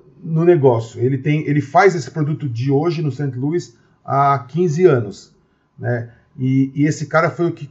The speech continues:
começou esse movimento. O boom de hambúrguer em São Paulo deu mais ou menos em dois mil e quatorze, né? Mas aí já com uma proposta meio Saint Louis, uma coisa mais nova-iorquina, de cardápios menores, experiência, decoração.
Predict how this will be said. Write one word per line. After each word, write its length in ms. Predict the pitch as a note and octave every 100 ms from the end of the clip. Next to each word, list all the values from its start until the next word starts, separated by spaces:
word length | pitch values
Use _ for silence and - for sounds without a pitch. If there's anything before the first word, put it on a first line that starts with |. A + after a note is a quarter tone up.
| -
começou 720 | E3+ F3 E3+ - F3 G3 F#3+
esse 200 | - E3+
movimento. 720 | F3+ F3 F3 C#3 B2 A#2 A2 - _ _ -
O 80 | D3+
boom 340 | C3 A#3+ B3
de 140 | D#3+
hambúrguer 340 | F3 D#3 E3+ D#3
em 60 |
São 220 | C#3 D#3 C3+
Paulo 320 | E3+ E3+ C#3
deu 120 | D3
mais 200 | E3 E3+
ou 80 | E3+
menos 280 | D3+ E3+ D#3
em 120 | E3+
dois 200 | E3+ C#3
mil 160 | D#3
e 60 | F3
quatorze, 880 | - G3 - D3 C#3+ B2 G#2+ G2+ G2+ _ _ _
né? 160 | - C3
Mas 200 | C#3 B2+
aí 120 | C#3
já 140 | C#3
com 120 | D3+ D#3+
uma 120 | D3+
proposta 720 | D#3+ A#2 D3 D#3 D#3 D#3+ - - _
meio 280 | A#2+ C#3+ D#3+
Saint 300 | - D#3+ C#3
Louis, 340 | C#3+ D#3+ D#3
uma 140 | C3 D3
coisa 240 | D#3 D3
mais 240 | D3 D3 C3+
nova-iorquina, 880 | D3+ C3 C#3+ C#3+ A#2+ - C#3+ D3+
de 180 | C3 C3
cardápios 520 | A#2+ C#3 A#2+ C3+ C#3 C3
menores, 560 | C3 C3 C#3+ C3+ A#2+
experiência, 800 | A#2 - C#3 B2+ C3+ C#3 B2+ B2
decoração. 760 | B2 B2 C3 A#2+ - D3+ C#3